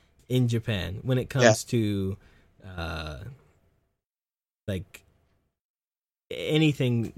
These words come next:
Speaker 1: sexual or nude or anything, it being given to anyone.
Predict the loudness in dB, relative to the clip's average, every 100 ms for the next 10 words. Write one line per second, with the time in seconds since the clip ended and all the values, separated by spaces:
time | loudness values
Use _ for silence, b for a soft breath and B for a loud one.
0 | -10 -2 -2 -2 -2 -2 0 0 2 2
1 | 2 0 0 0 0 0 -2 -4 -6 -2
2 | 0 2 4 4 4 4 4 0 0 0
3 | 0 -2 -6